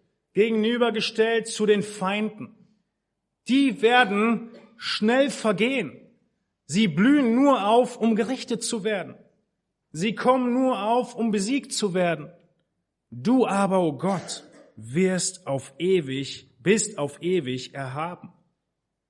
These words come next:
Wir verstehen nicht alles über Gott und seine Werke und sein Tun, aber wir verstehen genug, um uns zu freuen und zu jubeln über seine Gnade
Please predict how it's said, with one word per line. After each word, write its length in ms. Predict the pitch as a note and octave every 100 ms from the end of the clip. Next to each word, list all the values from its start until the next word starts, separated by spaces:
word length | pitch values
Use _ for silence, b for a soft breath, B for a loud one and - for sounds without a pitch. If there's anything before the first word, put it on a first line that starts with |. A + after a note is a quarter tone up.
| _ _ _ _ _ _ _ _ _ _ _ _ _ _ _ _ _ _ _ _ _ _ _ _ _ _ _ _ -
Wir 120 | C3
verstehen 580 | E3 D#3 - F3+ G3+ F3+
nicht 320 | E3+ - - -
alles 600 | D#3+ F3 A#2 - - _
über 220 | B2+ A#2+
Gott 400 | A#2 B2 D3 -
und 120 | A#2 G#2
seine 360 | B2 A#2+ G#2
Werke 360 | A#2+ B2+ D3 C#3
und 140 | A#2
sein 300 | A2 A#2 G#2+
Tun, 440 | - - C3+ D3 - _ _ _ _ _ _ _ _
aber 160 | A#2+ D3
wir 120 | E3
verstehen 520 | - E3+ - F#3+ F#3+
genug, 600 | E3+ F3 F#3 A3+ - - - _ _ _ _ _ _ _ _
um 120 | C#3
uns 220 | C#3 C3+ -
zu 100 | B2+
freuen 540 | - - F3 G#3 A3+
und 140 | E3+
zu 200 | - -
jubeln 540 | B2 B2 E3 G3+ C#3+ A#2+
über 180 | A2+ A2+
seine 420 | A2 C3+ E3 B2+
Gnade 600 | A2+ A#2 C3+ D#3+ A#2+